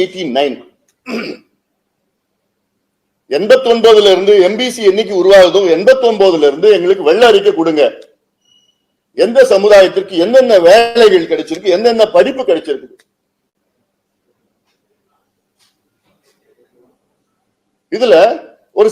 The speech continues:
செய்தி அந்த பேப்பர்ல, டெபுட்டி கலெக்டர் தமிழ்நாட்டுல ஐநூத்தி முப்பது பேர், அதுல அறுபத்தி மூணு பேர் வன்னியர்கள். அந்த அறுபத்தி மூணு பேர் வன்னியர்கள்ல இருபத்தி மூணு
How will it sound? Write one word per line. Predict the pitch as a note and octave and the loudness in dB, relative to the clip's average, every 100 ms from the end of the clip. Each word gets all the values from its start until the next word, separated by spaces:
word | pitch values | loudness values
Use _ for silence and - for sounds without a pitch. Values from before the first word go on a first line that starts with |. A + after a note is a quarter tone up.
| G3+ | 0
செய்தி | G#3 G#3+ G#3 | -2 0 -2
அந்த | F#3 E3+ | 0 0
பேப்பர்ல, | F3+ E3+ D#3+ F#3+ - - _ _ _ _ _ _ _ _ _ _ _ _ | -2 -2 -2 -2 -2 -14 _ _ _ _ _ _ _ _ _ _ _ _
டெபுட்டி | F#3 A#3 B3 A#3+ | -6 -6 -6 -2
கலெக்டர் | F#3 F3+ F#3 C3+ - | 0 0 -2 -6 -4
தமிழ்நாட்டுல | D3+ F#3 F3 E3 F#3 D#3 - - _ _ - | -6 -2 -4 -2 0 0 0 -10 _ _ -4
ஐநூத்தி | D#3 G#3 G3+ - F3+ | -4 -2 -6 -8 -8
முப்பது | E3 E3 D3 E3+ | -8 -6 -4 -2
பேர், | F3+ - _ _ _ _ _ _ _ D#3+ | -4 -6 _ _ _ _ _ _ _ 0
அதுல | F3 C#3+ | 2 4
அறுபத்தி | G#3+ C4 A#3+ G#3 | 2 0 -4 -4
மூணு | F#3+ G3+ | -2 0
பேர் | A3+ F#3 | 2 2
வன்னியர்கள். | F#3+ F#3 C#3+ A2+ - _ _ _ _ _ _ _ _ _ _ _ _ _ _ _ _ _ _ _ _ _ _ _ _ _ _ _ _ _ - | 0 -2 -2 -8 -12 _ _ _ _ _ _ _ _ _ _ _ _ _ _ _ _ _ _ _ _ _ _ _ _ _ _ _ _ _ -8
அந்த | E3+ E3+ | -2 2
அறுபத்தி | F3+ C#4 C4+ B3+ | 2 0 -2 -2
மூணு | A#3+ G3+ | -2 2
பேர் | A#3+ G#3+ | 4 4
வன்னியர்கள்ல | G#3 A3 F#3+ D#3+ C#3 D3 A3 - - _ _ _ _ - | 4 4 2 0 0 0 -2 -6 -18 _ _ _ _ -12
இருபத்தி | F3+ C4 C#4 C4 A#3+ | 0 2 2 -2 -2
மூணு | A#3 | 0